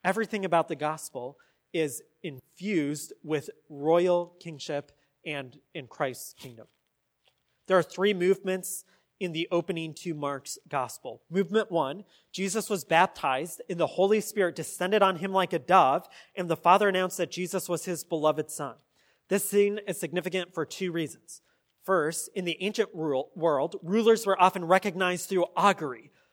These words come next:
Augury is this practice of interpreting signs through the behavior of birds. So the dove descending on Jesus would have been interpreted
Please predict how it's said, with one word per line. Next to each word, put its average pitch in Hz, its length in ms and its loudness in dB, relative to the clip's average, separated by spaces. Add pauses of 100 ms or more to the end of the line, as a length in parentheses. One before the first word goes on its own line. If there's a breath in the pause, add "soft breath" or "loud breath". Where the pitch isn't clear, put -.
(120)
Augury 185 380 6
is 175 140 -2
this 165 140 -6
practice 180 400 0
of 147 140 -6
interpreting 160 680 -6
signs 165 460 -6
through 175 80 -8
the 151 100 -8
behavior 156 520 -4
of 156 240 -8
birds. - 520 -8 (300 soft breath)
So - 180 -2
the 165 120 0
dove 180 400 6
descending 175 420 -4
on 143 180 -6
Jesus 175 420 -6
would 160 100 -4
have 151 80 -4
been 151 120 0
interpreted 165 600 -2